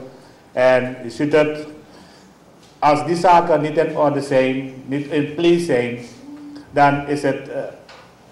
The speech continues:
aan, laten we zeggen, de D C heeft dan vrije ruimte om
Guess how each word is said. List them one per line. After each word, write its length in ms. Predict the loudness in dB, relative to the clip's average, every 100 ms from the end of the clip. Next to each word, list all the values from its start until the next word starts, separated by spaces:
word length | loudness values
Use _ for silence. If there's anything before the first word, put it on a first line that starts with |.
| -20 _ 0
aan, 480 | 6 6 4 -4 -6
laten 180 | 0 2
we 40 |
zeggen, 240 | 2 0 -2
de 120 | -2
D 260 | -4 -6 0
C 40 | 2 2 0 -8 -14 -20 -20 -20 -20 -10
heeft 280 | -4 -4 0
dan 240 | 2 2 -2 -12 -16 -4
vrije 300 | 2 6 6
ruimte 540 | 4 2 2 0 -2 -2 -10 -18 -20 -20 -14 0
om 460 | 2 2 -2 -10